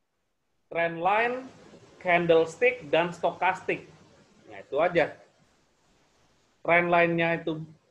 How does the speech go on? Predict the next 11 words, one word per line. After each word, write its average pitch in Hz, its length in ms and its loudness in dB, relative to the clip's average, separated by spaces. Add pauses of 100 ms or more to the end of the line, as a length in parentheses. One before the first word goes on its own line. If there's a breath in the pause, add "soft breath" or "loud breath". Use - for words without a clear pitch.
(280)
bagaimana? 160 720 0
Sorry, 127 260 -4 (220)
nggak 143 160 -2
ada 165 80 0
urutan 180 320 -2
ya 147 160 -2
sebenarnya. 151 340 -8 (400)
Candlestick 151 560 -8
duluan, 156 480 -6
nggak 127 140 -14
apa-apa. 113 640 -10